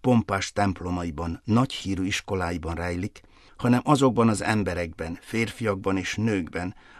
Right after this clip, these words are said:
akik Jézus egyetlen szavára vállalkoztak emberileg nézve lehetetlen tettekre. Az első apostolok Jézus egyetlen szavára elhagyták mindenüket, és követték őt a bizonytalan jövőbe.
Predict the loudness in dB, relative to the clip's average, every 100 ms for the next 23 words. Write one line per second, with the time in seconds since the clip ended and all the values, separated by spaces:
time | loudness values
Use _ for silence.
0 | -14 -8 -6 -4 4 6 6 2 2 2
1 | 4 0 -2 -4 -2 0 0 0 -2 -2
2 | 0 0 0 -4 -8 -4 -6 -6 -4 0
3 | 2 2 0 -2 -2 -2 -4 -4 -6 -6
4 | -6 -6 -6 -6 -8 -10 -10 -10 -10 -12
5 | -10 -14 -12 -14 -14 -20 _ _ _ _
6 | _ -20 -8 0 8 8 8 4 4 4
7 | -2 0 0 4 2 2 -2 0 0 0
8 | -2 -2 -2 0 2 2 0 0 0 0
9 | -6 -4 -6 2 4 4 2 -2 -4 -6
10 | -6 -4 -4 -6 -10 -10 -8 -6 -6 -4
11 | -4 -6 -6 -6 -6 -6 -6 -8 -10 -12